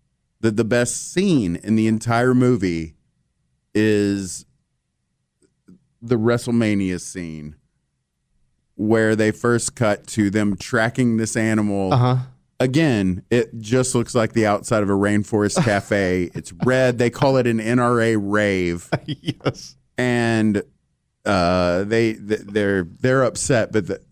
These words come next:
Speaker 1: it's the first time you hear Paul's dad speak. And he has the best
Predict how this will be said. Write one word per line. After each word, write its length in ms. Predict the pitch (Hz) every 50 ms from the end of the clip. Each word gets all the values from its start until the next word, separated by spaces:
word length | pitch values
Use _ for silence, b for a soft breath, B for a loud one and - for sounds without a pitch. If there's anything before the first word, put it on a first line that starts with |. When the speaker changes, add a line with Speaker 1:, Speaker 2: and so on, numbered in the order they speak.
| _ - 107
Speaker 1:
it's 160 | 107 98 -
the 100 | - 113
first 280 | - - 135 139 -
time 140 | - 151 147
you 120 | 143 139 131
hear 160 | 139 143 139
Paul's 400 | 135 - 127 123 123 131 127 -
dad 480 | 117 113 123 117 117 113 104 95 90
speak. 720 | - - - - _ 131 120 107 90 - - - - _ _ _ _ _ _ _ _ _ _ _ _ _ _ _
And 240 | - 117 117 117 117
he 320 | 104 - - 143 151 156
has 400 | 147 147 156 147 135 135 123 113
the 100 | 104 110
best 680 | 101 95 92 113 113 117 123 139 139 - - - _ -